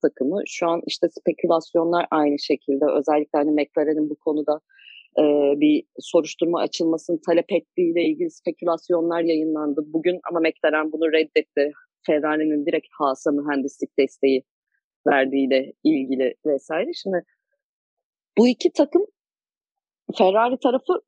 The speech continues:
koptu gitti. Onlara hiçbir şey söyleyecek bir şey yok. Red Bull'un motorlarının da ya da işte araçlarının da çok ciddi arızalı olduğunu gördük.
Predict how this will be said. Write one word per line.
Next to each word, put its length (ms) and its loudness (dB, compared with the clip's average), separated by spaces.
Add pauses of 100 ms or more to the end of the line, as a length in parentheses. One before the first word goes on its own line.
(140)
koptu 320 0
gitti. 440 0 (120)
Onlara 320 -2
hiçbir 340 -10
şey 160 -4
söyleyecek 680 -2
bir 40 0
şey 220 0
yok. 180 -2 (140)
Red 180 2
Bull'un 280 0
motorlarının 800 0
da 160 2
ya 200 0
da 260 0
işte 260 -6
araçlarının 680 -2
da 100 -2
çok 240 -16
ciddi 400 0
arızalı 520 0
olduğunu 640 0
gördük. 400 -2